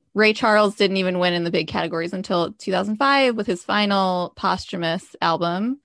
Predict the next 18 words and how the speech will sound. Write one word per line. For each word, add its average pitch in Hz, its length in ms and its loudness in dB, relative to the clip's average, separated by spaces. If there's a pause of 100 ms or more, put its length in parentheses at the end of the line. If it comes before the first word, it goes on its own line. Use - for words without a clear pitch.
(300)
So - 140 -10
that 202 180 2
flies 220 240 2
into 214 140 -2
the 196 120 0
face 190 260 -2
of 208 60 -12
what 185 120 -2
I 170 80 0
was 175 160 -4
literally 190 340 0
just 170 180 -8
saying 165 240 -4
about 165 300 0
In 180 120 -4
Memoriam 175 640 -4
and, 185 120 -6
like, 175 260 -6